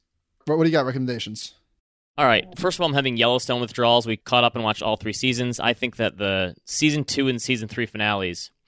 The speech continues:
Speaker 2: were two of the best episodes of T V I've seen all year. So that one, again, is on my strong recommend for the third time.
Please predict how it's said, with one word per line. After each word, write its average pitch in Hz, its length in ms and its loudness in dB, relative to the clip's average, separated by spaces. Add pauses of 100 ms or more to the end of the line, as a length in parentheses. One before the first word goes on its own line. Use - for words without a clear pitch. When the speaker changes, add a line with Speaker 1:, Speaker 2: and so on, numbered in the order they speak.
(360)
Speaker 2:
were 110 60 -12
two - 140 -4
of 123 60 2
the 107 60 -6
best 113 260 0
episodes 104 460 -4
of 90 80 -14
T 110 160 -4
V 101 100 0
I've 90 80 -4
seen 104 180 -4
all 92 120 -4
year. 104 400 -2 (100)
So 92 420 -4 (100)
that 107 180 2
one, 110 120 0
again, 104 220 0
is 98 100 -4
on 101 80 -2
my 95 60 -6
strong 104 280 -4
recommend 98 360 -6
for 101 60 -8
the 87 80 -10
third 101 220 -8
time. 92 340 -6